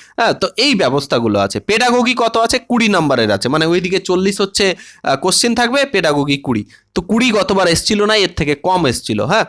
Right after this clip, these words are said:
খুবই অল্প ছিল, ওটাকে নিয়ে আলোচনা করব। তো আশা করব এরকম হলো, তাহলে নব্বই নাম্বার সেম। কি কি নব্বই স্যার? সিডিপি,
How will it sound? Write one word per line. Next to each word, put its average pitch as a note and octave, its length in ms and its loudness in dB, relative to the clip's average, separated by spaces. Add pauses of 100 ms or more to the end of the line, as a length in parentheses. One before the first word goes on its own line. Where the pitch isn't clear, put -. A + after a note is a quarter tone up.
খুবই A#3+ 200 0
অল্প C#3 320 2
ছিল, A2 320 -2
ওটাকে G#3 320 0
নিয়ে F#3 160 0
আলোচনা A2 380 -2
করব। G2+ 280 -14 (360)
তো F#3 60 0
আশা F3 260 2
করব C#4 440 0
এরকম A#3 340 0
হলো, A3+ 240 0 (100)
তাহলে G3 200 2
নব্বই F#3+ 360 0
নাম্বার A#3+ 280 0
সেম। B3 280 -2 (220)
কি A3 100 0
কি B3 140 0
নব্বই A3+ 320 2
স্যার? A3+ 160 0
সিডিপি, A3 640 0